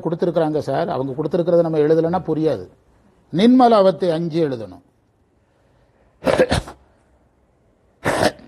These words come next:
நின்மல சாக்கிரம், நின்மல சொப்பனம், நின்மல சுளுத்தி, நின்மல துரியம், நின்மல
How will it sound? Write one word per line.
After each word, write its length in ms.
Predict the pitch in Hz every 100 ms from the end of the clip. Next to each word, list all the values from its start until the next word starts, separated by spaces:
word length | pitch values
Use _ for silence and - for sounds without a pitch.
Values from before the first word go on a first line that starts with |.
| - - - - _ _ _ _ _ _ _ _ _ _ _ _ _ _ _ _ _ _ _ _
நின்மல 320 | 165 208 214 -
சாக்கிரம், 440 | 180 180 175 214
நின்மல 300 | 180 175 180 165
சொப்பனம், 380 | 147 127 160 185
நின்மல 480 | 147 160 160 170 254 _ _ _ _ _ _ _ -
சுளுத்தி, 440 | 175 139 190 226
நின்மல 500 | 220 143 147 151 139
துரியம், 380 | 160 151 180 208
நின்மல 280 | 143 143